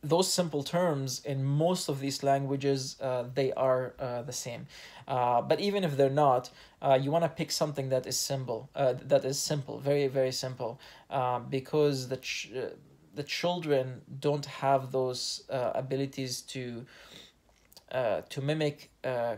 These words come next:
very complicated moves, um, while their, uh, muscular system, uh, and their motor, uh, motor skills are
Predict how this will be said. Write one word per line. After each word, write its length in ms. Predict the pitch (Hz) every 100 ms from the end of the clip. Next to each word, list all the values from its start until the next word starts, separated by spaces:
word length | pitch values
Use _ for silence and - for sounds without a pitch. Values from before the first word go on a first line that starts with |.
| -
very 280 | 135 143 147
complicated 880 | 147 139 143 135 127 143 131 127 139
moves, 640 | 131 139 139 120 120 - - - _ -
um, 800 | 127 123 120 120 123 120 117 - - _ _
while 480 | 143 135 139 135 135
their, 480 | 131 127 120 113 - -
uh, 200 | 120 120
muscular 500 | 135 - - 127 127
system, 560 | - 135 - 127 123
uh, 200 | - 120 -
and 120 | 127 123
their 200 | 120 120
motor, 580 | 135 143 135 123 120 -
uh, 300 | 127 120 120
motor 260 | 131 139 135
skills 340 | - - 127
are 100 | 98